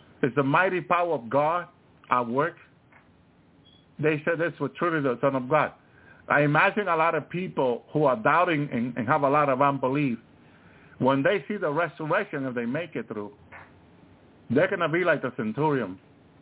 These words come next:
"Wow, I heard about this, but this is amazing."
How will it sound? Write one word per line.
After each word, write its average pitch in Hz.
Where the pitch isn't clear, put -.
"Wow, 185
I 120
heard 180
about 147
this, 117
but 120
this 190
is 147
amazing." 147